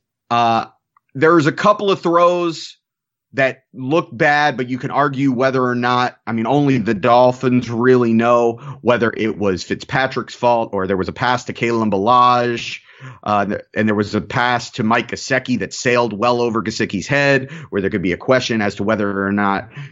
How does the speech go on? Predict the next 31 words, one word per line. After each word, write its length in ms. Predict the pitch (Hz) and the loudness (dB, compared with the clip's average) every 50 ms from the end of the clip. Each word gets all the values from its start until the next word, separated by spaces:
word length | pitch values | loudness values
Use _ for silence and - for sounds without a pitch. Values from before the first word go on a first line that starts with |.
| - _ | -10 _
Gesicki 500 | 113 101 - - - 123 - 104 104 - | -4 -4 -2 0 -2 -2 -2 -2 -4 -6
flattened 420 | - - 120 120 123 - 117 117 | -2 0 0 0 0 0 -2 -4
the 40 | 110 | -2
route 340 | 107 113 113 113 110 110 101 | 0 2 2 4 2 2 2
or 60 | 92 | -2
was 120 | 92 92 | -6 -8
supposed 240 | - 113 113 104 - | -4 -4 -4 -2 -2
to 60 | 110 | -2
run 160 | 104 104 101 | -2 0 -2
a 60 | 90 - | -2 -4
corner. 580 | - - 113 110 110 107 107 104 104 104 - _ _ - _ _ _ - - - - _ | -2 -2 0 2 2 2 0 0 -2 -4 -10 _ _ -20 _ _ _ -20 -20 -20 -12 _
We 180 | - 139 170 180 | 2 4 4 6
don't 220 | 165 156 139 131 | 6 4 4 2
know 180 | 127 127 123 123 | 2 2 2 2
that. 320 | 110 117 117 117 - - - 143 131 123 120 _ _ _ _ _ _ _ _ _ _ _ _ _ _ _ _ _ _ _ _ _ _ _ _ _ _ _ | 0 0 -2 -2 -4 -8 -16 -20 -20 -20 _ _ _ _ _ _ _ _ _ _ _ _ _ _ _ _ _ _ _ _ _ _ _ _ _ _ _ _
What 160 | - 131 160 160 | -2 2 2 4
I'll 120 | 151 156 | 4 2
say 300 | 151 - - 208 202 190 | 0 2 2 2 4 4
is, 420 | 170 156 147 143 139 127 131 - _ _ | 2 2 0 -2 -2 -4 -8 -14 _ _
when 220 | _ 117 139 143 139 | _ -4 -2 -2 -2
Rosen 800 | 127 127 143 165 175 190 208 208 175 - 202 214 196 185 170 156 | -2 2 4 4 4 4 2 0 -4 -4 -2 -2 -2 -2 0 0
was 160 | 147 135 135 | 0 0 0
protected, 920 | - 104 - - 139 131 131 - 185 156 143 139 - - - - - - _ _ _ _ _ _ _ _ _ _ _ _ _ _ _ _ _ _ _ _ _ _ _ _ _ _ | -2 -6 -6 -4 -4 -4 -2 0 0 0 0 -2 -6 -14 -20 -20 -20 -20 _ _ _ _ _ _ _ _ _ _ _ _ _ _ _ _ _ _ _ _ _ _ _ _ _ _
he 180 | _ - 151 | _ -4 -2
looked 260 | 143 139 151 143 - | 0 0 0 -2 -2
really 420 | 123 110 110 127 143 143 127 127 113 | -6 -4 -2 2 2 4 4 2 2
good. 360 | 90 117 107 82 - - - - _ _ _ _ _ _ | 0 -2 -2 -2 -4 -8 -12 -18 _ _ _ _ _ _
When 160 | 104 123 147 | -2 -2 -2
he 300 | - - - - 185 202 | -2 -6 -4 0 0 2
was 260 | 202 190 185 139 - - | 4 4 4 4 2 -2
comfortable, 1000 | - - - 175 208 214 220 220 - - 156 151 127 110 123 117 110 110 107 | -6 -4 0 2 4 4 4 2 2 0 0 0 2 0 0 0 0 -2 -6